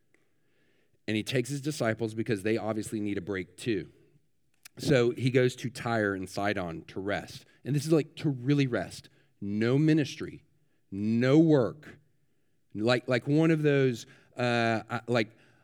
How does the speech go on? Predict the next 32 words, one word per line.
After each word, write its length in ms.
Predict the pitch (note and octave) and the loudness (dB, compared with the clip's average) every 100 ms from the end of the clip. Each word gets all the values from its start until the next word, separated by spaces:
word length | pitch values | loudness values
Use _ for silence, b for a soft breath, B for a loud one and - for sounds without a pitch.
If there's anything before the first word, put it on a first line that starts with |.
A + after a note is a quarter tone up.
| b | b
"I, 100 | A#2+ - _ | -12 -12 _
I 80 | B2+ | 0
don't 160 | D#3 D#3+ D3+ | 0 0 -2
want 240 | C#3+ - | -2 -4
to 100 | A#2 | -10
do 340 | F#2 A#2 A#2+ | -8 -4 0
anything. 420 | C#3 C#3+ E3 D#3+ D#3 - | 0 0 0 0 -2 -4
I 120 | B2 | -2
don't 200 | C#3 C3+ | -2 -2
want 160 | C#3 B2 | -6 -8
to 160 | - A#2 | -10 -10
talk 400 | - - A#2+ - | -8 -6 -6 -8
to 180 | A#2+ G#2 - | -12 -8 -2
anyone," 560 | C3+ C3 A2 F2 D#2 - | 0 0 -2 -6 -8 -12
kind 180 | - A#2 | -8 -6
of 140 | G2 E2+ - | -6 -8 -8
weekend 420 | A2 A2+ A2 F#2 | -4 -2 -4 -4
getaways 440 | F#2 F2+ D#2 - - _ _ _ | -4 -4 -6 -14 -20 _ _ _
kind 120 | - D#2+ | -14 -12
of 60 | |
thing. 120 | E2 D2+ B B B - | -12 -14 B B B -2
Uh, 320 | A2+ G#2+ G#2 | 2 2 0
that's 180 | C3 C3+ | -2 0
what 80 | D#3 | 0
he's 140 | D3+ | 0
doing. 220 | C3+ G2 D2 B B - | 0 -2 -4 B B -6
Uh, 360 | C3+ C3+ C3 B2+ - _ - | 0 2 2 0 -6 _ -6
a-, 200 | C3 C3+ | -4 -2
and 240 | B2 C3+ | 0 0
of 120 | B2+ | 0
course, 520 | - F3+ D3 C3 - - _ _ b b b b b - _ _ - | 4 4 6 2 -8 -18 _ _ b b b b b -20 _ _ -6
typical, 580 | E3 C3+ C#3 A#2 A#2+ | -2 -2 0 0 -2